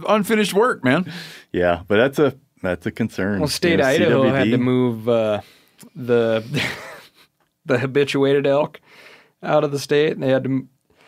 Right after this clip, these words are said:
Speaker 3: that, uh, that lucky elk that somebody chose to feed is now at the veterinary
Speaker 2: Hmm.
Speaker 3: research station in
Speaker 2: Oh, I read that, yeah.
Speaker 3: Texas.
Speaker 1: Oh, that one, yeah, yeah.
Speaker 2: Mm-hmm, mm-hmm.
Speaker 3: Living
Speaker 1: Um,
Speaker 3: his full, <laughs> full life.
Speaker 1: So you
Speaker 2: So,
Speaker 1: think they'd
Speaker 2: so
Speaker 1: get bigger?
Speaker 2: they would get bigger, yeah. I don't,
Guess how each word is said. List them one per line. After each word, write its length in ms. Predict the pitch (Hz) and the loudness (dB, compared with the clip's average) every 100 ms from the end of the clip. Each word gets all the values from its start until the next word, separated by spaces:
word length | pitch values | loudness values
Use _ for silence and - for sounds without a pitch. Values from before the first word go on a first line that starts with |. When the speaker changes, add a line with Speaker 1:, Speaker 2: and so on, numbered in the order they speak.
| - _ - | -20 _ -2
Speaker 3:
that, 380 | 147 135 - | 0 0 -2
uh, 160 | 170 139 | 0 2
that 220 | 139 151 | 2 2
lucky 340 | 156 143 135 127 | 2 2 2 2
elk 260 | 131 135 | 2 0
that 160 | 135 120 | -4 -4
somebody 320 | 139 127 120 | -4 -2 -2
chose 320 | - 135 123 | 0 0 0
to 80 | - | -4
feed 340 | - 127 131 127 | -4 0 2 0
is 160 | 110 | -2
now 500 | 127 120 123 123 120 | 0 2 2 4 2
at 440 | - 117 113 110 - - | 0 -2 0 -2 -4 -8
the 260 | 113 110 | -4 -4
veterinary 640 | 107 131 - 135 127 127 117 | -2 0 0 0 2 2 0
Speaker 2:
Hmm. 60 | |
Speaker 3:
research 500 | 143 160 127 117 - | -2 -2 -2 -4 -4
station 480 | - 117 120 151 139 | -4 -2 -2 -2 -2
in 80 | 113 | 0
Speaker 2:
Oh, 120 | 120 | 2
I 80 | 113 | 2
read 160 | 104 92 | 2 2
that, 40 | |
yeah. 60 | 170 | 0
Speaker 3:
Texas. 320 | 135 120 156 | 0 0 0
Speaker 1:
Oh, 180 | 135 139 | 2 4
that 240 | 127 135 127 | 4 2 2
one, 220 | 110 107 | 2 2
yeah, 240 | 107 104 | 4 4
yeah. 260 | 98 95 92 | 2 0 0
Speaker 2:
Mm-hmm, 420 | 101 107 - 90 | 0 -2 -6 -6
mm-hmm. 400 | 85 95 107 135 | -4 -2 -4 -2
Speaker 3:
Living 320 | 202 143 - 165 | 2 4 4 2
Speaker 1:
Um, 40 | |
Speaker 3:
his 120 | 135 | -2
full, 320 | - 143 147 | 0 0 2
<laughs> 240 | 139 151 165 | 0 -2 -4
full 220 | - 143 | -2 0
life. 380 | 139 127 165 - - - | 2 2 0 -4 -14 -6
Speaker 1:
So 100 | - | 0
you 20 | |
Speaker 2:
So, 60 | 180 | 2
Speaker 1:
think 100 | 214 | 4
they'd 100 | 214 | 2
Speaker 2:
so 100 | 170 | 2
Speaker 1:
get 80 | 135 | 2
bigger? 320 | 143 117 104 - - | 2 2 -2 -2 4
Speaker 2:
they 120 | 147 | 4
would 160 | 151 | 4
get 120 | 135 104 | 2 2
bigger, 220 | 95 92 | 2 2
yeah. 240 | 101 98 | 2 2
I 100 | 127 | 2
don't, 220 | 185 165 | 0 -2